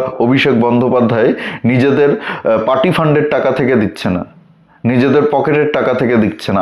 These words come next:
আমরা যে ট্যাক্স দিই, সেই ট্যাক্সের টাকা থেকে এই, আহ, পনেরোশো টাকা ভাতা দিচ্ছে। এখনই যদি এই অবস্থা হয় নির্বাচন সামনে, তারপরেও এদের মনে কোনো ভয় নেই। কাউকে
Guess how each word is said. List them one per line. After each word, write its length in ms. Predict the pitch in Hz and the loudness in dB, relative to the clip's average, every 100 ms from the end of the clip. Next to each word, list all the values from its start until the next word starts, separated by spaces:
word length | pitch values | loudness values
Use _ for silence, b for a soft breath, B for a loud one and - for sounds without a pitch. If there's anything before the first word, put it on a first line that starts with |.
| 104 | 2
আমরা 240 | 120 127 131 | 2 2 2
যে 80 | 143 143 | 0 0
ট্যাক্স 240 | 127 120 120 107 | -2 -2 -4 -2
দিই, 160 | 95 - - B B B | -2 -2 -14 B B B
সেই 140 | 147 135 | -2 0
ট্যাক্সের 360 | 127 - - 160 156 | 0 -2 -2 -2 0
টাকা 160 | 143 143 | 0 0
থেকে 180 | 156 165 156 135 | 0 0 2 4
এই, 100 | 139 139 | 4 2
আহ, 80 | - B B B 113 113 117 110 - | -2 B B B 2 4 4 2 0
পনেরোশো 400 | 139 139 123 139 | 0 0 0 0
টাকা 140 | 139 131 123 | 0 0 0
ভাতা 200 | 123 135 | 0 0
দিচ্ছে। 260 | 131 - - 156 - _ _ _ _ _ _ B B B - 131 | -2 -4 -6 -6 -10 _ _ _ _ _ _ B B B -2 -2
এখনই 340 | 175 196 202 156 | 0 2 2 2
যদি 180 | 156 180 131 | 2 2 2
এই 80 | 143 139 120 | 4 2 2
অবস্থা 380 | 127 139 - 123 | 0 -2 -2 -2
হয় 220 | 123 104 92 90 113 | 2 2 2 0 0
নির্বাচন 420 | 127 135 131 135 120 | 2 0 0 0 0
সামনে, 300 | 127 107 92 90 B B - | 0 2 0 -2 B B -2
তারপরেও 440 | 131 127 135 143 156 120 | 0 0 0 2 4 2
এদের 180 | 131 117 | 2 2
মনে 160 | 117 127 120 | 2 0 2
কোনো 140 | 123 127 92 | 2 2 2
ভয় 200 | 113 104 | 0 0
নেই। 100 | 87 82 - B B B B B - | -2 -4 -10 B B B B B -2
কাউকে 320 | 123 123 143 | 0 2 2